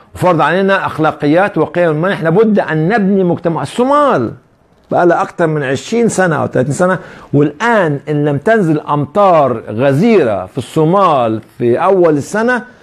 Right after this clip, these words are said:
سندخل في مجاعة كما كنا من قبل. وأنا بقول لكم الصومال هترجع لمجاعة تانية، لأن المانح الدولي لم يعطي لشعب الصومال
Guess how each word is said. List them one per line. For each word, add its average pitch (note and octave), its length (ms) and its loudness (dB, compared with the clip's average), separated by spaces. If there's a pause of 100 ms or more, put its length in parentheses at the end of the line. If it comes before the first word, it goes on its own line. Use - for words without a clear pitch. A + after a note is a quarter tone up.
(140)
سندخل F#3 500 0
في F3 180 2
مجاعة F3+ 580 2
كما D3+ 320 -2
كنا F3 420 0
من C#3 180 -2
قبل. D3 320 -6 (140)
وأنا F#3 240 -2
بقول G#3 220 2
لكم F#3 360 0 (1040)
الصومال F#3 320 0
هترجع E3 420 0
لمجاعة D#3 360 2
تانية، D#3 320 0
لأن E3 240 0
المانح B3 760 0 (680)
الدولي G#3+ 720 2 (360)
لم C3 320 2
يعطي E3 520 2
لشعب C#3 460 0
الصومال D#3 720 0